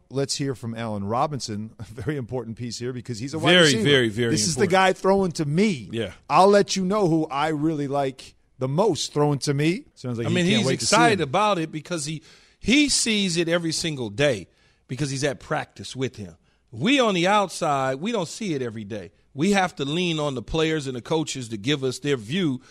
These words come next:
Speaker 2: of what Justin Fields is. A-, and, and you mentioned, and I was joking with Sam about, you know,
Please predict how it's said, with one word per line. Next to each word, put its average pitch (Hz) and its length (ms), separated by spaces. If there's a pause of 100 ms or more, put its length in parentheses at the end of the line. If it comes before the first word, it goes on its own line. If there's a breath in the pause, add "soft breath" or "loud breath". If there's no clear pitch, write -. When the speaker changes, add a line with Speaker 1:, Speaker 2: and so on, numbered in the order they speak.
(140 soft breath)
Speaker 2:
of 131 100
what 127 120
Justin 131 380
Fields 131 320
is. 135 280
A-, 151 280
and, 170 260
and 156 260 (160)
you 185 160
mentioned, 175 440
and 151 120
I 151 80
was 143 140
joking 160 320
with 139 140
Sam 151 320
about, 139 360 (520 soft breath)
you 254 100
know, 170 300